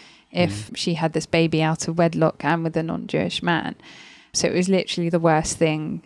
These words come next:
Speaker 1: she could have done. And it's, it's such a shame. And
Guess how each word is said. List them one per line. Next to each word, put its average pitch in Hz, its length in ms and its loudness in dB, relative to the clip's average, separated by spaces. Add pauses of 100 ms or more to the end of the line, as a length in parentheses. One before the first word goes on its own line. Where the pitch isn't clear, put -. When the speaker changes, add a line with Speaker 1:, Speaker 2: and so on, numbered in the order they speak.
(100)
Speaker 1:
she - 180 0
could 180 180 2
have 165 160 2
done. 175 460 2 (200)
And 196 160 2
it's, - 420 -2 (160)
it's 190 160 -4
such - 320 0
a 190 40 4
shame. 175 520 2
And 180 200 -4